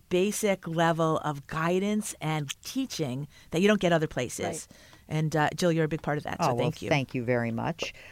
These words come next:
Speaker 3: What do you want to happen with this movement? People are gonna listen to this, and we want them to buy the book, Wowsdom, The Girl's Guide to the Positive and the Possible, and we will obviously have links to this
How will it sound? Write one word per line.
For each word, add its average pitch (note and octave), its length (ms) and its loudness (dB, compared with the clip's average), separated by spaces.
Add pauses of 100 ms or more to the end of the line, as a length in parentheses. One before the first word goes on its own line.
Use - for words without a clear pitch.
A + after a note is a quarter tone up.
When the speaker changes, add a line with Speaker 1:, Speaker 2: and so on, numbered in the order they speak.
(340)
Speaker 3:
What D4 280 4
do C5+ 60 6
you G#4 140 4
want A3+ 260 4
to F#3+ 80 2
happen C#3 640 2
with C3+ 260 0
this B2+ 220 0
movement? B2 360 0
People F4 220 4
are D#4+ 80 6
gonna G3+ 180 4
listen C#3+ 360 2
to C3+ 100 -4
this, B2 220 0
and F3 100 4
we A3+ 80 8
want D#4+ 260 6
them F4 160 2
to B3 160 4
buy E3+ 280 8
the D#3+ 100 2
book, - 320 -2 (100)
Wowsdom, C#3+ 680 4 (160)
The C#3 80 0
Girl's C3+ 280 2
Guide C3 260 4
to - 40 -10
the - 80 -4
Positive C3+ 420 2
and B2+ 140 0
the A#2+ 60 -2
Possible, C#3 400 2
and D3 100 2
we C#3 80 2
will C3 340 0
obviously C3 440 2
have B2 180 -2
links B2 320 -4
to - 140 -4
this A#2+ 260 -6